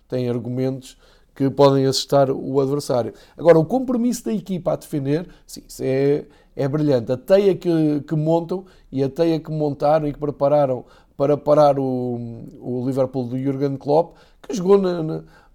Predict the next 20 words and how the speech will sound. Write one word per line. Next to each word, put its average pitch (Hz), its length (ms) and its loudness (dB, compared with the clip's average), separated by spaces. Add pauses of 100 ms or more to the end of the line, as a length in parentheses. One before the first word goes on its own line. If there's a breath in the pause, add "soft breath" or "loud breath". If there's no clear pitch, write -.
naquele 147 1200 -2
quatro 165 300 4
três 156 180 0
três 156 440 -2
mais 143 480 -4
clássico, 156 640 2
mais 143 260 -4
conhecido, 156 500 -4 (240 soft breath)
o 135 140 2
Alisson 143 300 2
na 139 180 -4
baliza, 180 560 -2 (500 soft breath)
ehm, 135 720 2 (200)
o 131 260 -4
Alexander 135 560 -2
Arnold 139 440 -2
na 135 60 -6
direita, 170 380 0
o 147 60 -4
Robertson 131 640 -6